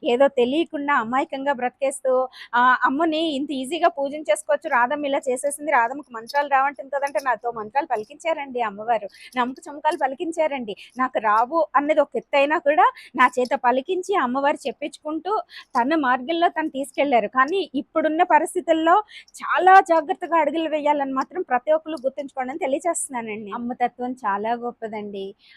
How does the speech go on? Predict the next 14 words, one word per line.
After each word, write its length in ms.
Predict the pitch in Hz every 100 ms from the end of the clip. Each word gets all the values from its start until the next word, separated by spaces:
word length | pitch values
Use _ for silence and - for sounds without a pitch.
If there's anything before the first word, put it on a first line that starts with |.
| -
అమ్మలో, 300 | 226 233 254 240 233 233 - _ _ -
అమ్మ 220 | 254 254
నామస్మరణలో 880 | 233 226 233 254 - 220 226 226 233
ప్రతి 520 | - 233 - 269 269
క్షణం 560 | - 262 240 247 254 226 -
లీనమైపోదామని 840 | 240 240 277 277 247 240 247 247 233 226
చెప్పేసి 480 | - 226 214 202 - - -
అమ్మ 180 | 233 285
పుట్టినరోజు 560 | 240 233 269 277 277
సందర్భంగా, 840 | 240 233 233 208 220 214 220 214 208 _ - -
ఆ, 360 | 220 226 220 220
నేను 240 | 233 285
తెలియచేయాలనుకుంటున్నాను. 1200 | 285 247 269 285 247 240 233 214 208 214 196 185 - _ _ _ _ _ 247
ఆ, 260 | 247 240